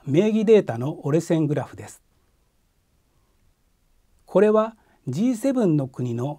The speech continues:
名目ジーディーピーをグラフで可視化したものです。これは皆さんご存知の折れ線グラフで、各国のジーディーピーを縦方向の位置で表しています。ジーディーピーは量的データですし、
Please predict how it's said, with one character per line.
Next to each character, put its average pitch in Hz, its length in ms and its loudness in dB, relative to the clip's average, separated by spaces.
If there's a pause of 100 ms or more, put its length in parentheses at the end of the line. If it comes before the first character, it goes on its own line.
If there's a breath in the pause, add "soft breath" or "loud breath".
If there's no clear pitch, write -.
名 180 240 2
目 196 260 -2
ジ 175 200 -2
ー - 20 0
デ 175 160 -2
ィ - 40 -
ー 156 60 -18
ピ 139 220 -4
ー 139 60 0
を 165 180 2 (240 soft breath)
グ 135 100 -4
ラ 151 140 0
フ 151 100 -10
で 156 140 4
可 135 160 -8
視 - 100 -16
化 160 140 -2
し 151 60 -12
た 147 120 -6
も 117 120 -8
の 107 80 -12
で 101 100 -16
す。 - 140 -20 (1200)
こ 160 120 2
れ 180 80 6
は 180 100 4
皆 185 240 0
さ 208 160 0
ん 139 80 0
ご 139 120 -2
存 165 220 2
知 131 100 -4
の 135 160 -4
折 135 140 0
れ 160 60 2
線 160 240 0
グ 165 80 -2
ラ 156 100 2
フ 113 140 -8
で、 143 200 -10 (400)
各 220 400 -2
国 147 160 -4
の 120 60 -4
ジ 143 220 -4
ー 160 40 -4
デ 165 100 -4
ィ 165 40 -4
ー 156 80 -12
ピ 160 100 -4 (140)
ー 127 60 -6
を 151 140 -10 (100)
縦 185 240 -2
方 220 240 2
向 147 180 2
の 135 140 -6
位 175 60 -6
置 175 140 -6
で 202 160 0
表 131 340 -6
し - 40 -20
て 190 140 -2
い 147 40 0
ま 120 140 -6
す。 - 140 -20 (1800)
ジ 156 140 -2
ー 247 80 0
デ 277 80 0
ィ 269 40 2
ー - 80 -6
ピ 254 140 0
ー 190 40 0
は 143 180 -2
量 165 220 0
的 175 240 -4
デ 160 180 0
ー - 20 -10
タ 117 100 -10
で 104 140 -12
す - 120 -20
し、 196 280 -10